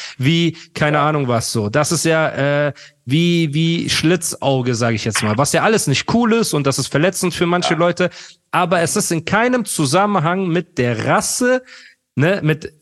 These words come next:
Speaker 1: dem Mord und der Versklavung über hunderte Jahre an einer Rasse bis zu einem Punkt, dass die Namen,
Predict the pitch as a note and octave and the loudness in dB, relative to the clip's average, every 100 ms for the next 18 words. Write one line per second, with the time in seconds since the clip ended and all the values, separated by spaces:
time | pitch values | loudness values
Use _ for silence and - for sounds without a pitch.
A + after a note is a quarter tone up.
0 | _ - C#3 D3 C3 C3 E3+ A3+ B3+ - | _ -12 0 2 4 4 2 2 0 -2
1 | C#3+ C#3 C3+ B2 - C3 D#3+ G#3 G#3+ G3 | 0 0 0 -2 -2 0 2 2 0 -2
2 | D3+ C#3+ B2 A#3+ B3+ A#3 G#3+ F3+ F#3 F#3 | -2 0 0 0 2 0 0 0 0 0
3 | D#3 B2+ C3 D3 B2+ F3 G3+ A3 E3+ E3 | 0 -2 0 0 0 0 0 -4 -2 -4
4 | - - D3+ D3 - - C4 C#4 - D3 | -4 -2 0 0 0 0 0 -2 -2 -4
5 | - - A#2+ C3 D#3 G#3 C4 C#4+ C#4 | -2 -2 -2 0 2 2 2 0 -2